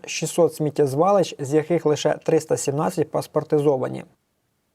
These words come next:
Забезпеченість сміттєзвалищами низька і становить в цілому по області п'ятдесят одну цілу і одну десяту відсотка,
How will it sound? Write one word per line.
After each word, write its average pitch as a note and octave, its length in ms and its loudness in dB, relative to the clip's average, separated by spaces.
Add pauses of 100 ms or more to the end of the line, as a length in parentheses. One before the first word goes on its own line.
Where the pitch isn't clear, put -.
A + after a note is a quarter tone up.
Забезпеченість D#3 840 0
сміттєзвалищами D#3+ 840 0
низька E3 400 -4
і - 60 -8
становить F#3+ 420 -2
в - 40 -16
цілому F3+ 300 2
по E3+ 120 0
області D#3 560 2
п'ятдесят D3 460 0
одну C#3+ 240 0
цілу G3+ 280 2
і D#3 140 2
одну D3 200 2
десяту C3+ 400 0
відсотка, D3+ 520 -2